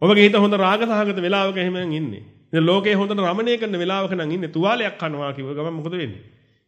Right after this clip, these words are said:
ඊයා කියන සංකල්පෙට එනවා. ඕව නම් කවදක්වත් කරන්නේ නෑ. මම නම් කරන්න තියව හිතන්නේවත් නෑ. කවුරු හරි එහෙම ඔබත් එක කියපු ගමන් ඔබ විශ්වාස කරනවද දැන්? නෑ. ඔබට මේ වෙලාවට ගන්න තියෙන නිගමනයක් තියෙන මොකද්ද? මේ හිත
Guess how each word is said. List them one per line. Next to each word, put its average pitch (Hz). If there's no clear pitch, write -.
ඊයා 175
කියන 175
සංකල්පෙට 160
එනවා. 147
ඕව 160
නම් 180
කවදක්වත් 170
කරන්නේ 151
නෑ. 170
මම 185
නම් 170
කරන්න 180
තියව 190
හිතන්නේවත් 170
නෑ. 92
කවුරු 202
හරි 247
එහෙම 220
ඔබත් 196
එක 185
කියපු 185
ගමන් 104
ඔබ 151
විශ්වාස 151
කරනවද 156
දැන්? 180
නෑ. 143
ඔබට 170
මේ 196
වෙලාවට 185
ගන්න 160
තියෙන 180
නිගමනයක් 147
තියෙන 139
මොකද්ද? 143
මේ 175
හිත 156